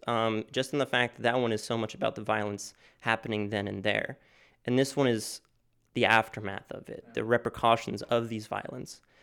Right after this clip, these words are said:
Speaker 1: Um, and I wanted to know about when you were writing this and when you're directing this, like, what, what were some of the challenges that presented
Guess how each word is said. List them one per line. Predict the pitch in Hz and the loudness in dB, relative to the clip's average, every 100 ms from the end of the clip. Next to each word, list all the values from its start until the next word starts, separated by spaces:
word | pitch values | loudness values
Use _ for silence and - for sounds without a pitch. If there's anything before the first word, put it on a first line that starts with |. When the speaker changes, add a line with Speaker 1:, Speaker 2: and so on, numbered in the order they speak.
| - - _ - | -20 -20 _ 0
Speaker 1:
Um, | 120 117 113 110 104 104 - _ _ _ _ _ - | 4 6 6 4 0 -6 -14 _ _ _ _ _ 4
and | 135 | 8
I | |
wanted | 135 139 139 | 10 10 8
to | 135 | 6
know | 127 123 | 6 8
about | 113 110 113 | 8 6 4
when | 117 | 2
you | 107 | 2
were | 104 | 6
writing | 127 139 135 | 6 8 6
this | 127 123 | 2 0
and | 113 107 | -4 -2
when | 107 | -2
you're | 104 | -4
directing | 101 117 110 - | -2 0 0 -2
this, | 104 101 - | -4 -4 -6
like, | 107 | -4
what, | 110 113 107 - _ _ _ _ | 4 6 6 4 _ _ _ _
what | - 120 107 | -2 0 0
were | |
some | 107 117 | -2 -4
of | 110 | -4
the | |
challenges | 113 123 117 117 113 | -2 4 4 4 2
that | 110 | 0
presented | - 107 110 110 - - | 0 -2 0 0 -4 -8